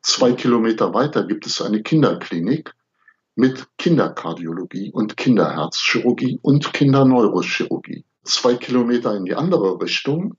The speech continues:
gibt es in der Nachbarstadt ein Krankenhaus, das ein Brustzentrum betreibt und das eine große Orthopädie betreibt. Und noch zwei Kilometer weiter gibt's ein viertes Krankenhaus,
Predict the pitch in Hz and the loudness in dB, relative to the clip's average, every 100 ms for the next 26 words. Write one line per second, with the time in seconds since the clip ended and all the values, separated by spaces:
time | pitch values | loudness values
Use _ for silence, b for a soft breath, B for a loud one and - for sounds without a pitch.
0 | - - - - 135 - - - _ _ | -6 -6 -4 -2 0 0 -2 -8 _ _
1 | _ _ - 113 107 135 147 - - - | _ _ 0 2 4 2 0 0 0 0
2 | 98 - - _ 104 104 - 98 123 - | -2 -6 -12 _ -4 -2 -2 -2 -2 -4
3 | 120 143 160 - B B B B B - | 0 2 2 0 B B B B B -2
4 | - - 90 117 160 - - - 85 85 | -2 -4 -6 0 2 2 -4 -6 -4 -4
5 | - 117 165 214 - 120 131 135 - - | -2 0 -2 -4 -6 0 0 0 -8 -4
6 | 117 117 113 - 113 117 - 123 - - | -4 0 0 2 0 0 0 0 2 0
7 | 123 131 135 123 131 98 92 - 82 - | 0 0 2 2 2 0 -2 0 0 0
8 | - - B B B - - - 135 156 | -8 -20 B B B -4 -4 2 2 0
9 | - - 87 90 - 107 104 107 113 113 | -4 0 0 0 -4 -2 0 0 2 2
10 | 127 139 123 - - 104 - - 143 107 | 2 2 0 -4 -4 -4 -4 -2 -2 -2
11 | - - 92 87 104 95 127 170 - B | -4 -2 -2 -2 -4 0 0 0 -2 B